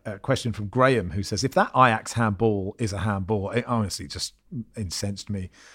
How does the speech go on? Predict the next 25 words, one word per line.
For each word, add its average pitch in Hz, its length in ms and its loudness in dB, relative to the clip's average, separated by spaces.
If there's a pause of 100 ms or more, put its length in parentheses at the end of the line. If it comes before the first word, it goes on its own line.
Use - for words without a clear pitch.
(140)
"And 151 120 6
if 156 160 8
that 196 220 6
Gabriel 127 560 8
one 107 320 4
is 107 160 -2
not 131 200 8
a 117 60 2
handball, 95 500 2
yet 127 120 2
that 139 140 6
Rashford 151 320 6
one 120 180 6
is 139 180 8
a 120 100 8
handball, 104 460 6
and 113 80 6
the 131 60 8
Antonio 135 420 8
one 120 160 8
is 107 100 4
not 131 260 6
a 110 60 4
handball, 101 360 4
then 127 160 8